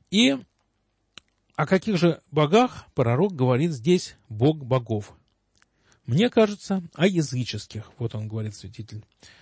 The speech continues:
а, Иоанн Златоуст, не как об истинных, но как почитаемым, почитаемых такими от людей заблудившихся. Ну вот, заблудившиеся люди надевают на себя вот эти вот, извините, какие-то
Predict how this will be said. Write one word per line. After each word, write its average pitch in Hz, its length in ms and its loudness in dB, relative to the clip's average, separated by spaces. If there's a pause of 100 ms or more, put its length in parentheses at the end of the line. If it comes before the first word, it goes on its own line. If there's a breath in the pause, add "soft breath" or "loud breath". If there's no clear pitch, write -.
(160 loud breath)
а, 113 340 -2 (280)
Иоанн 117 220 -6
Златоуст, 113 500 -8 (140)
не 156 180 2
как 277 360 0 (180)
об 135 240 -2
истинных, 107 560 -4
но 160 80 -2
как 262 200 -4
почитаемым, 190 720 -2 (340 soft breath)
почитаемых 175 600 0
такими 208 440 -2
от - 220 -8
людей 120 560 -2
заблудившихся. 143 1600 -8 (240)
Ну 190 120 -2
вот, 208 240 0
заблудившиеся 170 880 -2
люди 175 440 -2
надевают 139 640 -2
на 104 80 -10
себя 113 280 -8
вот 113 160 -10
эти 123 180 -12
вот, 101 200 -12
извините, 104 420 -10
какие-то 98 460 -14